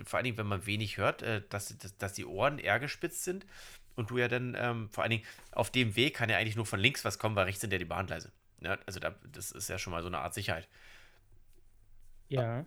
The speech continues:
Speaker 1: aber, ähm, ich glaub schon, dass du, dass du, dass du da Dinge hörst und siehst, die du eigentlich nicht da sind.
Speaker 2: Das kann sein, das kann sein.
Speaker 1: Das reicht ja.
Speaker 2: Ähm,
Speaker 1: Ja.
Speaker 2: Strutzke?
Speaker 1: Ja.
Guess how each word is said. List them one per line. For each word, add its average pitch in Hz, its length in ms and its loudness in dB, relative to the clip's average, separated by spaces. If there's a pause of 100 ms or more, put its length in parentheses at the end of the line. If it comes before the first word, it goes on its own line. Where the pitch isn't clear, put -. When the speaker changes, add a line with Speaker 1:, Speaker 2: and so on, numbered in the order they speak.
(100)
Speaker 1:
aber, 95 380 -2
ähm, 87 360 -4
ich - 120 -10
glaub - 160 -4
schon, 175 180 0
dass 170 160 0
du, 165 260 -4
dass 156 180 -4
du, 151 80 -8
dass 143 260 -4
du 151 80 -8
da 131 240 2
Dinge 135 320 0
hörst 139 260 2
und 113 120 -6
siehst, 120 300 -6
die 113 80 -4
du 113 100 4
eigentlich 113 240 2
nicht 104 160 -4
da 82 120 -2
sind. 80 220 -12 (1600)
Speaker 2:
Das 185 140 -2
kann 202 180 2
sein, 131 240 4
das 135 160 -4
kann 123 160 0
sein. 120 240 0 (1120)
Speaker 1:
Das 82 200 -8
reicht 120 160 4
ja. 165 80 10 (140)
Speaker 2:
Ähm, 175 540 -2
Speaker 1:
Ja. 165 100 0 (540)
Speaker 2:
Strutzke? 185 640 0 (500)
Speaker 1:
Ja. 92 160 2